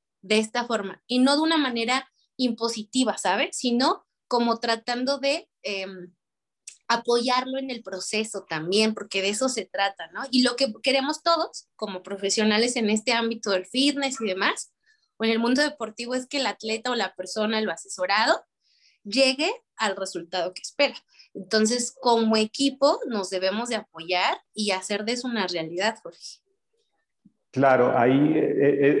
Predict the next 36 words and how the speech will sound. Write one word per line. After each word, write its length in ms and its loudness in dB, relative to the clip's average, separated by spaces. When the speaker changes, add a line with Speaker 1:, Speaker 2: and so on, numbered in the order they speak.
Speaker 2:
esta 260 4
parte 300 6
es 280 -2
sumamente 540 4
importante. 680 4
Estaba 640 4
recordando 880 4
algo 400 6
que 340 0
publiqué 400 4
hace 180 2
un 120 4
año 340 4
en 140 0
el 220 -6
Facebook. 400 2
Me 120 2
decían, 320 2
"Oye, 220 4
es 100 2
que 120 0
están 200 0
dando 260 2
tu 140 -8
curso 320 0
de, 200 -2
este, 640 4
entrenamiento 640 2
funcional 600 2
y 60 0
son 220 0
tus 260 -2
cuates, 420 2
son 200 0
tu 100 -12
competencia". 840 0